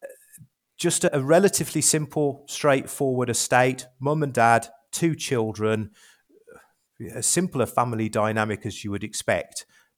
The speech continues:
But the lack of making wills has meant that two years on,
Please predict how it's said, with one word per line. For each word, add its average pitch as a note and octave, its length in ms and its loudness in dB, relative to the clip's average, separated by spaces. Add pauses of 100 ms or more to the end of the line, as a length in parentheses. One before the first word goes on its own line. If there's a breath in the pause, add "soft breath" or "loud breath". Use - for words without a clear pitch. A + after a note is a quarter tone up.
But - 180 -4
the A#2 80 0
lack C3 340 4
of B2+ 120 -10
making A#2+ 460 -4
wills F#2 600 -4 (260 soft breath)
has G#2 220 -6
meant A2 340 -2
that A2 140 -6 (300)
two C3+ 200 -2
years A#2 380 0
on, F#2+ 500 -4